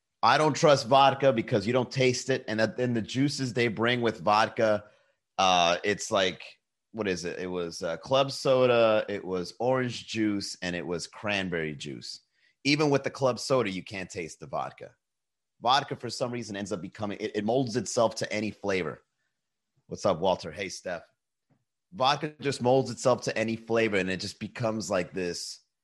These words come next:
like, it becomes like this agent, like it's a Trojan horse. It's like, "What are you drinking? Cranberry juice?" I got, like, you can give a kid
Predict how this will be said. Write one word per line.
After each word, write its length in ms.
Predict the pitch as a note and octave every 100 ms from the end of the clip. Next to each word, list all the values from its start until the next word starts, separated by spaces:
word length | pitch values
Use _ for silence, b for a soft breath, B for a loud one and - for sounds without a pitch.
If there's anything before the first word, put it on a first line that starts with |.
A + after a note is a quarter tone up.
| _ _ _ _ _ _ _
like, 320 | - F#2 F2+ -
it 260 | G#2+ G2+
becomes 380 | G#2+ A2 C#3+ D3
like 160 | C3+ A2
this 220 | A#2 - -
agent, 340 | C3+ C#3 A2+
like 120 | A2+
it's 120 | G#2+ B2
a 80 |
Trojan 600 | G#2+ - D#3 D#3+ D#3+ B2 A2+
horse. 340 | G#2 E2+ -
It's 120 | F#2+
like, 100 | A#2
"What 100 | A2
are 40 | C#3
you 80 |
drinking? 320 | B2+ C3+ G2+ F#2
Cranberry 520 | B2+ B2+ B2+ C3+ C3+
juice?" 300 | B2+ C#3+ C3
I 140 | A2+
got, 160 | G2+ A2+
like, 140 | A2+
you 100 | C3
can 160 | E3 D#3+
give 200 | C#3 C3
a 60 | B2+
kid 520 | - C#3+ B2+ F#2